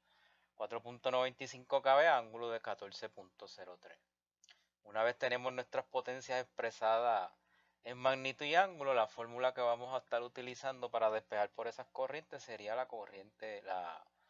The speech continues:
fórmula de potencia compleja V por I conjugado, ¿verdad? Y ahí sería despejar por la I,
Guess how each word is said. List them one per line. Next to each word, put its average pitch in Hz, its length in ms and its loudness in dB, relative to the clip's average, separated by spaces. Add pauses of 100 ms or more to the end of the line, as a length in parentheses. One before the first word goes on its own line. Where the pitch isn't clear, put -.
(480)
fórmula 139 540 10
de 123 140 4
potencia 117 480 -4
compleja 143 500 2
V 151 260 0
por 117 220 -4
I 107 80 -12
conjugado, 123 720 -4
¿verdad? 143 220 -16
Y 131 40 -18
ahí 101 160 -16
sería 120 320 -12
despejar 120 420 -12
por - 200 -18
la 92 180 -8
I, 87 100 -18